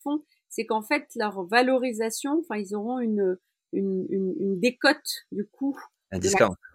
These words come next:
Speaker 1: Voilà. Euh, un discount, euh, au moment de la, donc en fait, ils ont mis, ils ont mis, euh, tel montant, mais il sera augmenté, euh, euh, d'un discount de dix, quinze,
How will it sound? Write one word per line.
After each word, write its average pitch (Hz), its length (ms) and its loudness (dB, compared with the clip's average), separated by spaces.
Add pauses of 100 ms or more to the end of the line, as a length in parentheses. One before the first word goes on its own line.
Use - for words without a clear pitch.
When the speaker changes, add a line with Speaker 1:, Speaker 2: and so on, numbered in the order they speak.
(460)
Speaker 1:
Voilà. 175 280 2 (480)
Euh, 175 40 -4
un 185 220 4
discount, 240 500 6 (440)
euh, 175 600 2
au 226 120 8
moment 247 380 8
de 226 140 4
la, 180 540 4
donc 180 220 2
en 180 80 0
fait, 247 240 4
ils 196 160 -2
ont 196 100 6
mis, 202 460 4
ils 185 100 0
ont 196 120 4
mis, 202 280 4
euh, 165 220 4
tel 196 160 4
montant, 196 400 8
mais 202 160 10
il 170 80 6
sera 202 300 0
augmenté, 196 580 4
euh, 170 220 -2 (440)
euh, 165 160 4
d'un 175 320 6
discount 180 560 8
de 160 140 8
dix, 175 280 -2
quinze, 196 340 4